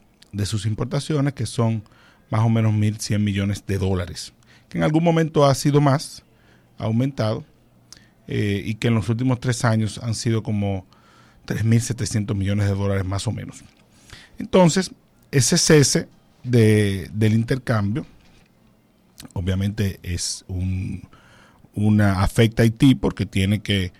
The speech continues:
suplir esa mercancía de otros destinos, muy probablemente Estados Unidos, Europa, eh, otros países del, del caricom. Y en el caso nuestro, nos genera una situación económica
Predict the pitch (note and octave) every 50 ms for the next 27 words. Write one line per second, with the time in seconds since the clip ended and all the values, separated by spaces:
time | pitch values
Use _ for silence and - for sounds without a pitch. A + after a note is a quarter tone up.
0 | _ _ _ _ - - - - B2+ A2 - - A2+ A2+ A#2 A2+ A#2 A2 - B2
1 | A#2+ A2+ G#2 - - G#2+ G2+ - C3 C3 B2+ A#2 G#2+ G2+ G2+ G2+ G#2 A2 - C3
2 | A2 - B2+ A#2 - - F#3+ E3 C#3 D#3 G3+ - - - - A2+ A2 G#2+ G#2 A#2
3 | A2 G#2+ G#2+ G#2 G#2 G#2+ G#2+ G2+ G#2 G#2+ G#2 G2 - - - G#2 G#2 G2 - -
4 | G2 A#2+ E3+ F3+ D#3 C3 A2 G2 F#2+ F#2 G#2+ D3 F3+ E2 - - B2+ C#3+ - _
5 | _ _ _ _ _ _ _ _ _ _ _ _ - A#2+ A2 G#2 G#2 G2 F#2+ G2+
6 | G2+ - A2+ - - G#2+ G#2 G#2 - A2+ G2+ - G#2 F#2+ F#2 F2+ F2 E2+ F2 F2+
7 | - - - _ - - B2+ G#2 G2+ G2 - - G#2 A2+ C3+ D#3 - - C#3 B2
8 | - - - _ _ _ _ _ _ _ - - - - _ _ - - F#3 F#3+
9 | F3 E3 D#3 C3+ - B2+ B2+ - F#3+ F3 D#3+ C#3+ B2+ A#2+ A#2+ - G#3 A#3 C4+ -
10 | _ _ _ _ - - _ _ _ _ _ _ _ - A#2+ A2 A2 G#2 - A2+
11 | G#2 G#2 G#2 A2 A#2+ B2+ B2+ B2 A2+ A2+ A#2+ A#2+ A#2+ A#2+ A#2+ A#2+ B2 B2 A#2 A2+
12 | A2 B2+ - B2+ A#2 - - B2 B2 B2+ - D#3 C#3 B2 A#2 A2+ A#2+ B2 - -